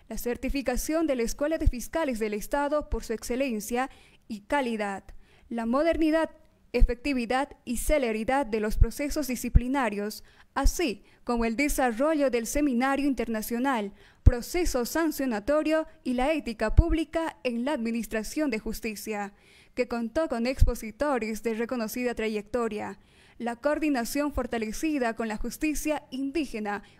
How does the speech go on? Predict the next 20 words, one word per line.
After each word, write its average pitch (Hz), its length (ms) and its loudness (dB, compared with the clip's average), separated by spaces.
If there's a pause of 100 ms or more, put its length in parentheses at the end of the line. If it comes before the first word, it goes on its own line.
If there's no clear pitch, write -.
originaria 269 720 0
campesina, 214 800 -4 (400)
la 226 100 -4
mejora 254 340 -2
continua 269 640 -2 (200)
con 254 200 -2
el 277 120 0
Instituto 320 840 0
de 262 220 -2
Investigaciones 277 1080 -2
Forenses, 226 720 -4
idif, 254 360 2 (520)
resultados 262 760 -4
alcanzados 240 800 -2
por 247 160 4
las 240 140 -2
diferentes 277 600 -2
direcciones 226 720 -2
del 214 160 -2
Ministerio 226 760 -2